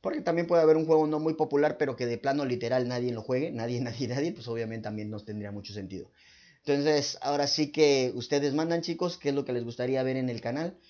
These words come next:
Ahora sí que apóyenme dando sugerencias. Les prometo que prontamente estará la página. Ya sé que lo llevo diciendo mucho rato, pero en serio me da un dolor de cabeza. Uy, ay, ay, estar viendo lo de la página porque, mm, pues, no sé, me da mucho eso de la página web. Ando batallando y sufriéndole.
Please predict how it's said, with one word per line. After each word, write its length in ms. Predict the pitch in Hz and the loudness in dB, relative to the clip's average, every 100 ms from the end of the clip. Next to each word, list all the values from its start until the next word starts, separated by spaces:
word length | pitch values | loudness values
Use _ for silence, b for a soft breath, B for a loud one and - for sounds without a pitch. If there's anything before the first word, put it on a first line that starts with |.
| b b | b b
Ahora 180 | - 131 | -4 -2
sí 160 | 127 139 | -2 -2
que 120 | 135 | 0
apóyenme 920 | 127 170 180 185 185 185 190 185 170 | 0 2 4 6 4 2 0 2 2
dando 240 | 151 151 | 2 0
sugerencias. 640 | 156 143 156 185 185 196 - | -2 -2 0 2 0 -2 -4
Les 180 | 151 160 | -4 -4
prometo 380 | 160 165 185 190 | 0 0 2 0
que 100 | 180 | 0
prontamente 400 | 170 180 180 180 | -2 -2 -2 -4
estará 220 | - 156 | 0 4
la 120 | 160 | 4
página. 300 | 156 165 180 | 6 4 4
Ya 80 | 175 | 0
sé 140 | 175 170 | 0 0
que 80 | |
lo 80 | 170 | 4
llevo 240 | 156 165 151 | 6 6 4
diciendo 240 | 151 160 | 2 0
mucho 220 | 160 160 | 0 2
rato, 220 | 160 165 | 2 4
pero 140 | 165 139 | 2 0
en 60 | |
serio 200 | 131 156 | 2 0
me 120 | 156 139 | 2 2
da 60 | |
un 80 | 147 | 2
dolor 220 | 143 147 | 2 2
de 80 | 147 | 0
cabeza. 420 | 131 123 131 143 b b b b b | 2 0 0 -6 b b b b b
Uy, 520 | - 147 180 180 190 165 | 0 4 4 4 2 0
ay, 140 | 143 | 0
ay, 200 | 160 175 156 | 0 0 -2
estar 200 | 160 156 | -2 0
viendo 220 | 156 156 | 4 4
lo 80 | 139 | 4
de 40 | |
la 120 | 127 | 2
página 320 | 135 147 160 | 0 -2 -2
porque, 480 | 143 123 127 117 65 | -2 -2 0 -2 -4
mm, 400 | 123 127 120 120 110 | -4 -2 -2 -4 -6
pues, 200 | 107 113 | -10 -8
no 120 | 123 | -6
sé, 160 | - | -4
me 120 | 139 127 | -2 -4
da 100 | 131 | -4
mucho 260 | 139 143 | -6 -6
eso 160 | 139 139 | -4 -4
de 80 | 110 | -4
la 140 | 104 | -6
página 300 | 127 135 117 | -6 -4 -4
web. 240 | 117 151 - | -2 -2 -4
Ando 200 | 131 143 | -8 -6
batallando 500 | 120 - 117 127 143 | -6 -6 -4 -2 -2
y 40 | |
sufriéndole. 580 | 147 113 127 135 160 170 | -4 -4 -2 0 0 -2